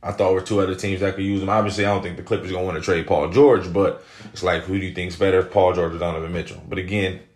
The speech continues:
we're only gonna talk about the teams that actually are known for being involved in it now. And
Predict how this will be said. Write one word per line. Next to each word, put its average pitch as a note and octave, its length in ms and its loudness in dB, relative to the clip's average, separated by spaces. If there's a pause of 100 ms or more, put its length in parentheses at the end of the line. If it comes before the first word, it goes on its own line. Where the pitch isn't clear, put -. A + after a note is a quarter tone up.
(140)
we're B2 120 2
only A#2+ 100 4
gonna A2 120 -2
talk A#2 140 6
about G#2+ 160 2
the G2+ 80 -4
teams G#2+ 240 -2
that F#2+ 220 -2
actually A2 640 0 (640)
are F#2+ 340 4
known A#2 540 4
for G2+ 380 2
being A2 340 -2
involved G#2 460 2
in G2 100 -2
it F2+ 100 -6
now. F#2 320 -6 (380)
And F2+ 340 -4